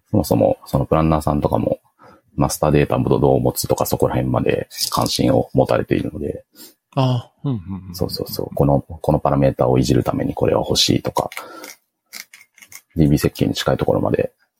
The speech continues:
Speaker 1: 打ち合わせしてたりしたので、まあ、なんですかね。エンジニアに優しい気はします。
Speaker 2: なるほど。そうですよね。あの、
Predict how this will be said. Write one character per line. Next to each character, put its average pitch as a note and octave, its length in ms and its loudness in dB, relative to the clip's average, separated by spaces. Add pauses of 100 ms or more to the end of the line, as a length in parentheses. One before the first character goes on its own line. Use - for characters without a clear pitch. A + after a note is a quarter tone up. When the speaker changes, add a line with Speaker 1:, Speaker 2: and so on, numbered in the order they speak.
(300)
Speaker 1:
打 - 80 -8
ち - 120 -2
合 - 40 0
わ - 40 0
せ - 120 -6
し - 140 -6
て - 60 -18
た - 80 2
り - 80 -4
し - 60 -10
た - 80 -8
の - 120 -8
で、 - 140 -6
ま - 300 0
あ、 - 560 -2
な A#1 60 -4
ん - 20 -6
で - 80 -6
す - 80 -8
か - 120 -14
ね。 - 200 -14
エ D2 60 0
ン D2+ 60 2
ジ C#2+ 120 2
ニ C#2 100 2
ア B1+ 40 0
に C2 100 0
優 B1+ 60 4
し - 300 0
い - 60 0
気 - 100 0
は - 80 0
し - 100 -10
ま - 80 -8
す。 - 160 -20 (1400)
Speaker 2:
な A2+ 100 -2
る G#2 80 -4
ほ G2+ 160 -6
ど。 G2+ 160 -4 (840)
そ - 300 -4
う A#2 40 2
で F2+ 80 -4
す - 160 -4
よ G#2 100 -2
ね。 D3+ 240 0
あ A#2+ 140 4
の、 G#2+ 580 0